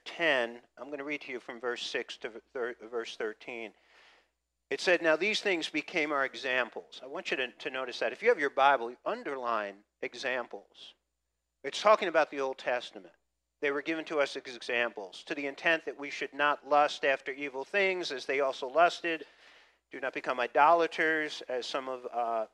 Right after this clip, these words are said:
some of them, as it is written, "The people sat down and eat and drink and rose up to play." Uh, "Nor let us, uh, commit sexual immoral-, immorality, as some of them did,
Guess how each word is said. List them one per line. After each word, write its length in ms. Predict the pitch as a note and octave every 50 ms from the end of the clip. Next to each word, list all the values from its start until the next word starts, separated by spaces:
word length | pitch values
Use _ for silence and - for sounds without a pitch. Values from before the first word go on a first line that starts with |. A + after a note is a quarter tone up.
| _ _
some 260 | - - - C#3 C#3 C#3+
of 140 | C3+ B2+
them, 380 | C3 C#3 C3+ C3 B2+ C3 B2+ B2 _
as 200 | C3 B2+ A#2+ C3
it 80 | A#2
is 120 | B2+ A#2+ -
written, 220 | C#3+ C3+ B2+ B2
"The 80 | B2 A#2+
people 300 | - D3 B2+ - C3+ A#2
sat 260 | - D#3 B2+ B2+ -
down 220 | C#3+ C3+ B2+ B2
and 100 | B2 B2
eat 140 | C#3 D#3+ D3+ _
and 80 | C3
drink 320 | C3+ D#3 D#3+ D#3+ D3+ D3 C#3
and 100 | A#2+ B2+
rose 220 | C3 C#3 C#3 C3
up 160 | C3+ B2+ -
to 80 | - -
play." 480 | _ _ F3+ F3 E3+ D#3 C3+ C3 B2+ - - _ _ _ _ _ _ _ _ _ -
Uh, 200 | A#2+ C3+ C3+ - -
"Nor 280 | C#3 E3 E3+ E3 E3+
let 180 | D#3+ E3 E3 E3+
us, 400 | E3 D#3+ D#3+ D3 - - - - - _
uh, 260 | C3 C3+ C3+ B2+ B2 - _ -
commit 260 | - E3 D3+ C#3+ -
sexual 420 | - - D3 C#3 - - C3 B2
immoral-, 500 | A#2+ A#2+ B2 A#2 C3 E3+ G3+ G3 F#3 F3
immorality, 680 | - C3+ C#3 C3 B2+ B2+ C3+ D#3+ E3+ E3+ E3+ E3 D#3
as 80 | D3 C#3
some 180 | - E3 C#3+ D3
of 120 | C#3 C3+
them 160 | C#3 C3 C3
did, 340 | C3 C#3 C#3 C3+ C3+ C3